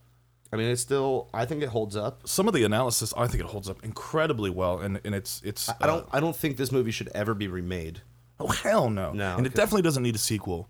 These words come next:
Speaker 1: No, no, no.
Speaker 2: Um, movies like this are great in their standalone, just, like, package deal. Just boom, boom, boom. Like, let it be its own thing, and, and don't, don't F with it.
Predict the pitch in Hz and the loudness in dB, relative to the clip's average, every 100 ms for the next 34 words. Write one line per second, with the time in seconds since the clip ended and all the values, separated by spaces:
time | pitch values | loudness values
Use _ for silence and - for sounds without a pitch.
0 | - - 123 101 90 90 85 104 95 104 | -10 -2 0 2 0 -4 0 2 2 2
1 | 151 208 226 151 110 117 101 - - 110 | 4 4 2 0 2 2 2 -4 -2 -4
2 | 98 104 107 113 - 107 101 98 - 110 | -2 -2 0 0 -2 -2 -2 -2 -4 -2
3 | 110 107 101 101 101 98 - 104 92 - | -2 0 0 0 -2 -4 -6 -6 -6 -6
4 | 113 110 110 104 101 98 98 98 - - | -2 -2 -2 -4 -4 -2 0 0 -4 -14
5 | - - - 104 - 104 113 123 120 107 | -20 -20 -10 -6 -6 0 4 4 4 4
6 | 107 95 98 95 95 92 - 98 110 110 | 2 2 0 0 0 -2 -4 -2 -2 -2
7 | - 101 101 104 - 107 - 107 98 95 | -4 -4 -2 0 -2 -6 -6 -4 -2 -2
8 | 95 95 - - - 107 101 104 110 110 | -2 -4 -8 -8 -2 0 0 -4 -4 -4
9 | 101 101 95 98 101 - 107 101 104 104 | -4 -2 -4 -2 -4 -4 -4 -4 -2 -6
10 | 101 95 | -6 -8